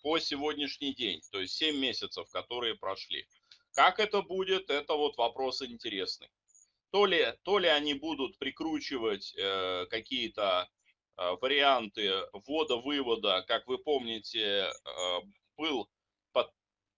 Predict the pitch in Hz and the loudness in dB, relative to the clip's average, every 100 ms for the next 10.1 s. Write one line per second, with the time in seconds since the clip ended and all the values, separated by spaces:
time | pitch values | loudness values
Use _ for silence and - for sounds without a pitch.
0 | _ _ 127 123 147 147 139 170 147 120 | _ _ 2 2 -2 -4 -2 -2 -2 -2
1 | 143 147 135 131 143 131 104 92 - - | 0 0 0 -4 -2 0 0 -2 -8 -6
2 | 143 117 - 123 113 131 135 139 135 - | -4 -4 -6 -10 -8 -4 -2 -2 -4 -4
3 | 117 107 107 - 117 - 120 110 - 127 | -8 -6 -10 -8 -10 -10 -8 -8 -6 -8
4 | 104 110 104 104 104 160 - 196 202 202 | -6 -8 -4 -4 -2 -2 0 0 0 -4
5 | 196 196 - 160 156 165 165 160 143 139 | -4 -8 -8 -10 -8 -6 -2 -2 -2 -8
6 | 135 127 135 135 131 127 120 _ _ _ | -8 -8 -8 -6 -6 -6 -8 _ _ _
7 | _ 107 110 117 120 123 110 104 95 - | _ -12 -8 -2 0 0 -2 -2 -6 -8
8 | 92 95 104 165 233 - _ _ _ - | -6 -4 0 0 -2 -4 _ _ _ -20
9 | _ _ _ _ _ 98 113 117 123 110 | _ _ _ _ _ -8 -6 -2 0 0